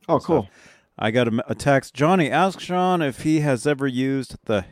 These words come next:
Speaker 2: Headrush system."
Speaker 1: Oh, you know, I heard of guitar players, you know, using that. I, I've seen it, but I never used it. I would like to check it out. I,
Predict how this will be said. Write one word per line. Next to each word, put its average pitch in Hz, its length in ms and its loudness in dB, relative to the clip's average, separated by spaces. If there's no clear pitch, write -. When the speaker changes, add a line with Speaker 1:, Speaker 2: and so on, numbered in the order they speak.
Speaker 2:
Headrush 160 520 2
system." 87 560 -12
Speaker 1:
Oh, 151 160 4
you 123 160 2
know, 135 160 4
I 127 160 2
heard 147 320 0
of 120 220 -6
guitar 127 280 -4
players, 120 480 -4
you 117 100 -6
know, 104 60 -4
using 123 280 -4
that. 104 220 -2
I, 113 260 -2
I've 165 140 4
seen 190 260 2
it, 151 100 6
but 117 240 2
I 123 40 -4
never 127 220 0
used 113 360 -2
it. 95 180 -2
I 98 60 -4
would 92 80 -4
like 98 200 -2
to 92 60 -10
check 87 220 -6
it 92 80 -2
out. 90 260 -2
I, 101 80 -4